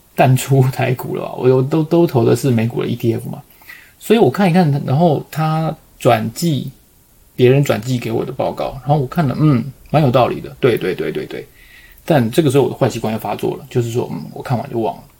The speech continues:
然后直到今年初，大概过完年吧，哦，就是我建议我朋友在三十块停损阳明之后，我又再一次看到他的报告，然后呢，后来又再一次看到他的报告，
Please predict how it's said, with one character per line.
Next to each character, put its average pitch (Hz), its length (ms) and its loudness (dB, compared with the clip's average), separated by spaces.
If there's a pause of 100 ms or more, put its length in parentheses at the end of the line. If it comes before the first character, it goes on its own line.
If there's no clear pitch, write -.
(200)
然 170 120 4
后 240 80 6
直 147 140 0
到 190 240 4
今 214 140 2
年 131 160 4
初， 127 260 2 (760)
大 - 80 -2
概 156 120 0
过 143 160 2
完 104 160 0
年 - 180 -14
吧， - 180 -14 (120)
哦， 107 120 -6
就 131 120 0
是 123 100 -2
我 113 100 -2
建 127 180 2
议 117 100 0
我 - 120 -8 (160)
朋 117 120 -4
友 110 160 -4
在 107 240 -6
三 120 200 -2
十 117 80 -8
块 117 200 -6
停 - 180 -10
损 - 180 -10
阳 - 160 -10
明 69 200 -10
之 - 100 -14
后， - 180 -12 (580)
我 139 140 4
又 170 120 6
再 156 180 4
一 131 40 6
次 151 120 4
看 139 160 2
到 123 140 4
他 120 100 4
的 107 60 -2
报 107 200 -4
告， - 240 -10 (300)
然 120 160 2
后 156 200 4
呢， 120 240 0 (180)
后 170 160 0
来 - 80 0
又 165 100 -2
再 156 220 2
一 - 20 4
次 135 80 0
看 139 140 4
到 123 60 4
他 120 60 2
的 117 60 4
报 107 160 -2
告， - 200 -10